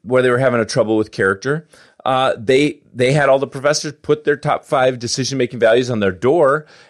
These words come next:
and people, they started to be accountable to 'em. People started to say, "Well, that professor, see what they value? Well, at least we know." Um, so it, there's a process there called decision-making values. It's very powerful.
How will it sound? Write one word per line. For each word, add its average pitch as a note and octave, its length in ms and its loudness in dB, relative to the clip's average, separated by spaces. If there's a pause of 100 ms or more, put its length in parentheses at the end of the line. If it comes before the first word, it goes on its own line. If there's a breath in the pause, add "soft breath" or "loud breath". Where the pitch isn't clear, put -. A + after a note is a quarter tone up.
(120)
and C#3+ 160 0
people, - 360 -8
they G#2 80 -4
started G2 280 -4
to E2 60 -8
be F2 100 -6
accountable E3+ 380 -4
to F#3 180 -4
'em. F3+ 120 -6
People C3+ 240 -4
started A2+ 240 -2
to - 40 -16
say, F3 80 -6
"Well, A2+ 140 2
that A2 180 0
professor, C#3+ 380 -4
see C#3+ 160 -6
what D3 140 0
they C#3+ 100 2
value? C#3+ 320 4
Well, B2 80 4
at G2+ 80 0
least B2+ 160 -6
we A2+ 100 -2
know." C#3+ 380 0 (300 loud breath)
Um, C#3 320 0
so D3 400 2 (340 loud breath)
it, D#3+ 180 0
there's C#3+ 180 2
a C3+ 40 0
process F#3 520 -4
there C#3+ 160 2
called C3+ 200 -4
decision-making A#2+ 760 -2
values. A#2+ 380 2
It's G#2 160 -12
very G3 520 -4
powerful. C3+ 680 0